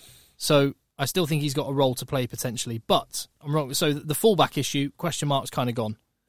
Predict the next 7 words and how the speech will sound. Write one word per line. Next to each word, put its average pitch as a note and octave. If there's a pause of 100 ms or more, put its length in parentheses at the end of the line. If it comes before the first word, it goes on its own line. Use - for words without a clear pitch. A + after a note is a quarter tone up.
(440)
The, C3+ (1300)
the D#3
question E3+
mark D#3
about C#3+ (260)
ten, C#3+
twelve, B2+